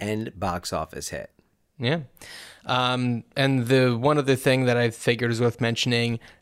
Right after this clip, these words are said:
Speaker 2: um, I don't know if we've talked about it, but they're remaking House Party, the Kid and Play classic,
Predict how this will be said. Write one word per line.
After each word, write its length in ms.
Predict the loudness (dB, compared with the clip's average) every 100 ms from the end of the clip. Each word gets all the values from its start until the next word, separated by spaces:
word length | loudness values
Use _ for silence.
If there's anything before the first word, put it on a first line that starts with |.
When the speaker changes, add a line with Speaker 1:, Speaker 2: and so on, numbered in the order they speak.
| -4
Speaker 2:
um, 340 | -2 0 -2 0
I 60 |
don't 120 | 2
know 80 | 4
if 100 | 4
we've 140 | 2 0
talked 280 | -2 0
about 220 | 2 2 2
it, 100 | 0
but 160 | 0
they're 160 | 2 2
remaking 540 | 2 2 2 0 -4
House 320 | -2 0 0
Party, 600 | 0 -2 -2 -2 -2 -4 _ -20 -20 _ _ -4
the 220 | 0 0
Kid 260 | 0 2 2
and 160 | 2
Play 540 | 2 2 4 2 0 -4 _ -6
classic, 600 | -4 0 0 0 -2